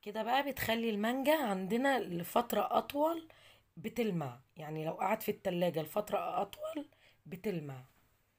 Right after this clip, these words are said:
مش بتطفي. المانجا لما بنحطها بتطفي وبتسمر، لا. هنا جبت الكريم شانتيه بتاعي وهزوق ال-، زي ما أنا عايزة أي حاجة. أنا كنت تعبت هنا لأني كنت واقفة في المطبخ من الصبح،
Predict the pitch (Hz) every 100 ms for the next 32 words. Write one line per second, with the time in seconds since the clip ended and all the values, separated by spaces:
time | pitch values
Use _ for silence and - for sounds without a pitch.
0 | _ _ 165 170 139 175 240 233 - 147
1 | 156 165 196 208 196 175 156 156 - -
2 | 214 220 - 240 233 - 202 - - -
3 | 180 151 147 _ - 165 156 - - -
4 | - _ 185 185 202 - 202 202 196 -
5 | 190 180 202 - 208 214 254 330 - -
6 | _ _ - 180 175 233 254 240 196 190
7 | 185 185 185 196 - 262 294 302 294 226
8 | 180 135 202 294 302 285 - 190 143 147
9 | - - - - 175 185 190 233 220 196
10 | 196 214 208 202 226 196 196 214 - 175
11 | 165 202 - 220 - 175 185 175 208 -
12 | 175 170 - - - -